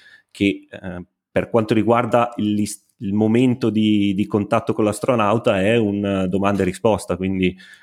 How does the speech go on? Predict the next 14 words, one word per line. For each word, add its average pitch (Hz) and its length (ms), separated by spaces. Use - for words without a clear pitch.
una 92 180
serie 101 240
di 98 100
domande 101 360
preparate 95 480
dai 92 140
ragazzi 113 440
e 110 60
le 90 100
risposte 90 480
date 90 520
dall'astronauta 90 720
in 90 80
orbita. 82 500